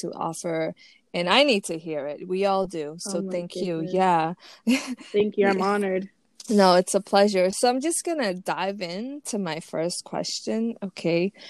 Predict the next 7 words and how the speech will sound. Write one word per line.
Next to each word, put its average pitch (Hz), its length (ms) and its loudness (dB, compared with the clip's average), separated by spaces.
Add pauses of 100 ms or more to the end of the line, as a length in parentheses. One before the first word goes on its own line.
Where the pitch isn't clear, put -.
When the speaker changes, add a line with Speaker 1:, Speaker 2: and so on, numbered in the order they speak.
(260)
Speaker 1:
Um, 170 640 0 (280)
what 302 180 6
inspired 208 800 2 (120)
you 190 260 -4 (180)
to 190 180 -2
write 185 340 2
your, 165 460 -2